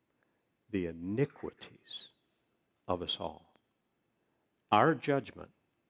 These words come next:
laid on Jesus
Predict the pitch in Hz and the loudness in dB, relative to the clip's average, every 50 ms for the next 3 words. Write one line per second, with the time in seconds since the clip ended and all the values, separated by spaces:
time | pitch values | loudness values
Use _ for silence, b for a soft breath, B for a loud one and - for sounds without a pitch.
0 | _ _ _ _ _ _ _ _ _ _ _ _ _ _ _ - - 85 85 90 | _ _ _ _ _ _ _ _ _ _ _ _ _ _ _ -14 -8 -2 0 2
1 | 95 107 120 120 131 127 131 131 123 104 110 101 87 76 - - - - - - | 4 4 4 2 2 0 -2 -4 -4 -2 -2 -2 -2 -4 -8 -14 -16 -16 -16 -16
2 | - - - | -14 -14 -16